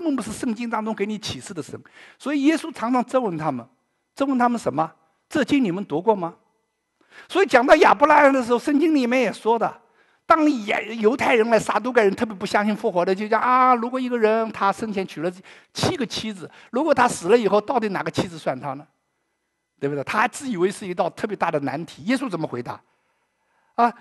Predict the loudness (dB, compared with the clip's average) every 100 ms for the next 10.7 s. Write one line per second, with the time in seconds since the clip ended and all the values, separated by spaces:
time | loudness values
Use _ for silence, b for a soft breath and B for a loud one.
0 | 4 10 10 10 0 0 6 6 4 -14
1 | _ _ _ _ _ _ _ 0 0 -2
2 | _ _ _ _ _ _ _ _ _ _
3 | _ _ _ -2 0 2 0 0 _ 2
4 | 2 2 -2 -4 -2 -2 -2 -4 -8 -12
5 | _ _ -6 6 6 6 -4 2 4 4
6 | 2 2 4 6 4 4 -4 -2 -2 -2
7 | -2 0 -2 -4 0 4 4 4 0 2
8 | 2 4 4 4 0 0 0 0 -2 -4
9 | -2 0 2 0 -2 -2 -2 0 2 2
10 | 2 0 -2 -2 -6 2 2